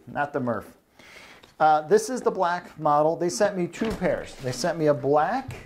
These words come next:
and they sent me, which I've been wearing now for two weeks, pretty much almost every day. That's the desert model. And you see that?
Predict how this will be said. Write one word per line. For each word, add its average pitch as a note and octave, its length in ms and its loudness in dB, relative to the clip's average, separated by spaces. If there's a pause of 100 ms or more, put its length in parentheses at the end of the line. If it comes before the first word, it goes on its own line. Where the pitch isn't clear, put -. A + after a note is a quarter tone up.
(440)
and D3+ 180 -2
they A3 100 2
sent A3 420 -2
me, D3+ 420 0
which C#3+ 180 -8
I've F#3 200 -2
been F3 180 0
wearing E3+ 400 0
now C3 260 0 (180)
for C#3 420 2 (300)
two G#3+ 220 0
weeks, D#3+ 640 0 (720)
pretty B3+ 220 2
much G#3 240 2 (280)
almost B3 340 4
every E3 260 0
day. F3 300 0 (1600)
That's G#3 240 4
the G3+ 100 4
desert F3 460 0
model. G#2+ 400 -2 (320)
And D#3+ 140 0
you E3 60 0
see G#3+ 260 -4
that? G3+ 340 0